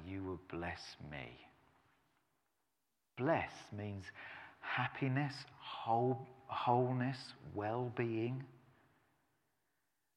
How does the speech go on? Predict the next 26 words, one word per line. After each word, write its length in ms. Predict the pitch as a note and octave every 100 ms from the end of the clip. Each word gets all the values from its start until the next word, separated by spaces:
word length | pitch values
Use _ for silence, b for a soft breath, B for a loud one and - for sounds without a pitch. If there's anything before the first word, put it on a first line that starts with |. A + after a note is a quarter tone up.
| -
And 160 | F#2+ G#2
when 260 | C#3 F#3+
we 140 | D#3 C#3
pray 260 | - B2
like 220 | G#2+ G2+
that, 180 | - D#2+
we 100 | F#2+
get 180 | F#2+ G#2
a 80 | F#2+
sense 500 | - - G#2 - -
of 200 | F2+ -
actually, 500 | - - - G2 F#2+ - -
and 100 | G2
when 140 | G#2+ A2+
God 220 | A#2 A2+ G2+
honours 320 | F#2 F2+ -
it 160 | E2 - B B B B
and 140 | F2+ F2
says, 280 | F#2+ E2+
"Yes, 200 | G2 F#2
that's 200 | - F2+
a 40 | F#2
good 240 | - G#2 -
thing 160 | F2 D#2+
to 100 | -
do," 280 | D#2+ D#2